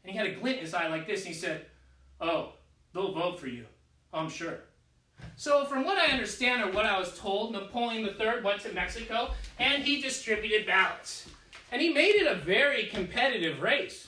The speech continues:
Seriously. I mean, first on the ballot, as you can see here, was Benito Juarez, who was the current president of Mexico, but Napoleon said he wasn't legit, so it doesn't count. And then there's me right here,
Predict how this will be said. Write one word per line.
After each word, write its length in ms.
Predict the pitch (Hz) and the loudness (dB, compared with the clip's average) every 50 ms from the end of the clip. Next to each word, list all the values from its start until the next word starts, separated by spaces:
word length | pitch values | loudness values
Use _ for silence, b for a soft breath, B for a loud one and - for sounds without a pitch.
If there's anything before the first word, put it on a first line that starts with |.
| - | -18
Seriously. 520 | - - - 349 403 415 381 - 185 165 127 - B B B B B | -14 -4 0 0 2 2 0 -2 -4 -8 -10 -12 B B B B B
I 60 | 208 | -2
mean, 200 | 226 220 220 - | -2 0 -2 0
first 300 | - 240 269 294 294 - | 2 4 4 4 4 2
on 100 | 277 269 | -2 -2
the 80 | 254 226 | -2 0
ballot, 420 | 208 202 180 180 196 226 254 254 - | 0 2 2 4 4 4 2 2 0
as 180 | 202 202 190 | -2 -2 -2
you 60 | 208 185 | -4 -6
can 120 | 202 185 | -6 -6
see 220 | 175 - 226 220 | -6 -6 -4 -4
here, 400 | 196 180 - 208 214 233 302 330 - - B B B B B B B - | -4 -2 0 2 4 4 4 2 0 -2 B B B B B B B 2
was 260 | 196 202 202 190 - | 4 6 6 6 4
Benito 720 | - - 214 214 208 226 233 240 233 - 233 233 214 208 | 2 2 2 4 4 4 2 2 2 2 4 6 6 8
Juarez, 680 | 202 202 208 220 240 254 277 311 330 320 - - - - B B B B B B _ | 8 8 8 6 6 6 4 4 2 0 -2 -8 -12 -14 B B B B B B _
who 160 | - 269 277 | -2 -2 -2
was 380 | 247 226 240 262 269 277 277 - | 0 2 2 4 4 2 2 0
the 120 | 247 220 | 0 -2
current 380 | 196 - 247 247 233 220 214 - | -2 0 0 2 2 2 0 0
president 460 | - 240 240 233 208 196 214 208 196 | 2 4 4 4 4 2 -2 -2 -2
of 100 | 196 208 | -2 0
Mexico, 800 | 240 294 311 302 - - 262 233 - - 233 220 220 220 220 214 B B B B B - - - | 2 4 4 4 2 -2 -4 -6 -2 0 0 2 2 0 -2 -6 B B B B B -14 -6 -2
but 340 | - 269 285 285 277 269 262 - - - B B B B B B B - | 0 2 4 4 4 4 2 0 -4 -12 B B B B B B B -12
Napoleon 420 | 202 214 196 196 233 240 233 220 196 | -8 -6 -4 -4 -2 -2 -2 -2 -2
said 160 | 196 226 208 | -2 -2 0
he 60 | 196 | 0
wasn't 300 | 185 196 196 190 185 180 | 0 2 0 0 0 -2
legit, 400 | 175 175 - - 202 185 - - | -4 -4 -2 0 0 0 0 -2
so 140 | - - 160 | -6 -8 -8
it 220 | 151 170 - - | -8 -8 -10 -4
doesn't 280 | 190 214 196 185 156 147 | -2 0 0 0 -2 -4
count. 220 | - 165 160 147 - - B B B B B B B - | -4 -4 -4 -4 -6 -10 B B B B B B B -6
And 100 | 196 202 | -2 0
then 140 | 220 226 | 0 0
there's 220 | 220 208 190 185 196 | 0 0 -2 -2 -2
me 240 | 202 220 220 247 262 | -2 0 0 2 2
right 240 | 226 196 190 190 | 2 2 0 0
here, 340 | 190 208 226 226 240 269 254 | 0 0 0 2 2 2 0